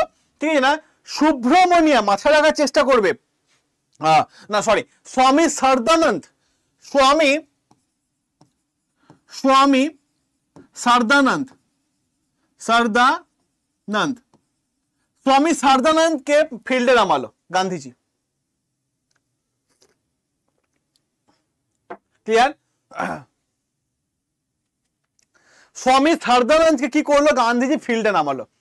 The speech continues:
কিভাবে? স্বামী সরদানন্দ দিল্লির জামা মসজিদে যখন মানুষ বিকেল চারটে আসরে আজানে নামাজটা পড়ে যখন নেমে আসছে, তখন স্বামী সরদানন্দ সকলের সামনে গিয়ে হাত জোর করে অনুরোধ করলো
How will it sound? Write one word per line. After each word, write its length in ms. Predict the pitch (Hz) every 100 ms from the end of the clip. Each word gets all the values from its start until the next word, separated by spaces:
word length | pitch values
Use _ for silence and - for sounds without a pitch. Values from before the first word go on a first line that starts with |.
| _
কিভাবে? 380 | 269 262 262 302 - _ -
স্বামী 440 | 269 262 277 320
সরদানন্দ 680 | 285 269 247 294 285 240 190 - _ 170
দিল্লির 460 | 165 254 269 320
জামা 300 | 220 220 247
মসজিদে 600 | 285 285 247 302 196 214 262 _ _
যখন 320 | 185 226 277 269
মানুষ 260 | 226 262 202
বিকেল 320 | 233 269 277
চারটে 420 | - 220 - 269
আসরে 460 | 185 202 - 277 269
আজানে 420 | 208 208 240 254
নামাজটা 420 | 208 226 233 254
পড়ে 240 | 233 226
যখন 180 | 240 247
নেমে 200 | 208 233
আসছে, 440 | 269 233 - 247 302 - -
তখন 200 | 254 277
স্বামী 420 | 285 254 233 277 294
সরদানন্দ 640 | 240 240 233 262 226 269 - _ -
সকলের 400 | 233 240 294 302
সামনে 380 | - 240 262 262
গিয়ে 240 | 220 233
হাত 220 | 214 214
জোর 220 | 196 269
করে 140 | 269 247
অনুরোধ 240 | 226 254
করলো 400 | - 440 381 508